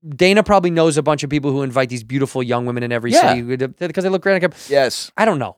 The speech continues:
Speaker 1: I'm making it up.
Speaker 2: He's adding to the whole show of
Speaker 1: But
Speaker 2: the
Speaker 1: they were all
Speaker 2: experience.
Speaker 1: like, "Who is that guy? How does he <laughs> know Justin?" I can see them all being like,
Speaker 2: Oh,
Speaker 1: "Who,
Speaker 2: yeah.
Speaker 1: who's that?"
Speaker 2: Yeah.
Speaker 1: But then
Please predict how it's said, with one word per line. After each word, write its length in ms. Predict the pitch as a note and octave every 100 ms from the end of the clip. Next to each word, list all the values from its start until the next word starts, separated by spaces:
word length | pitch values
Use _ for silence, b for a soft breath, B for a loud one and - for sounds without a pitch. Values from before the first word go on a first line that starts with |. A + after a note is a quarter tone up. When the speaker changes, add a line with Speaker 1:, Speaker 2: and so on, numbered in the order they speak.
| _
Speaker 1:
I'm 140 | D#3+ F3
making 200 | D#3+ C3
it 80 |
up. 120 | G#2+ -
Speaker 2:
He's 160 | - D#3+
adding 300 | C#3+ E3 E3
to 100 | D#3+
the 100 | C#3
whole 200 | B2 B2
show 340 | - - A2 G2+
of 20 |
Speaker 1:
But 60 |
Speaker 2:
the 80 | F#2+
Speaker 1:
they 100 | F#3
were 160 | G3 F#3+
all 180 | D3+ C#3+
Speaker 2:
experience. 60 |
Speaker 1:
like, 280 | C#3 B2+ - _ _ _
"Who 120 | - A#3+
is 140 | G#3
that 240 | G#3 G#3
guy? 160 | - F3+
How 180 | D3+ F3+
does 140 | F#3
he 260 | - - -
<laughs> 40 | -
know 100 | -
Justin?" 500 | - E3 D3+ D3 B2+ G3+ B B _ -
I 120 | E3 E3
can 120 | E3+
see 140 | -
them 160 | F#3+ D#3
all 120 | D3+
being 200 | D3+ C#3+
like, 240 | C3 A#2+ -
Speaker 2:
Oh, 200 | F#2 C3
Speaker 1:
"Who, 60 | A#2+
Speaker 2:
yeah. 260 | G2+ C3+
Speaker 1:
who's 140 | B3+ G#3
that?" 280 | C4 E3 -
Speaker 2:
Yeah. 180 | G2+ B2+
Speaker 1:
But 140 | D3
then 180 | D3